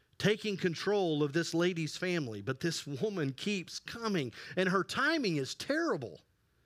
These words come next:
Her timing is working against her. Jesus has walked probably thirty-five miles from Capernaum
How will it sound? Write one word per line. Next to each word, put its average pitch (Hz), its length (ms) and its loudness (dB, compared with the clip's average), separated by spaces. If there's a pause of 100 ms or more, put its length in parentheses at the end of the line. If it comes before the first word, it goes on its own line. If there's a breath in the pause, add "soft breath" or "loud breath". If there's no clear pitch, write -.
(400 soft breath)
Her 285 160 2
timing 277 560 2
is 151 160 2
working 165 400 2
against 151 340 0
her. 147 180 0 (220 loud breath)
Jesus 269 480 2
has 208 180 2
walked 233 360 2
probably 208 500 4
thirty-five 226 720 2
miles 185 460 2 (160 loud breath)
from 226 320 2
Capernaum 185 680 2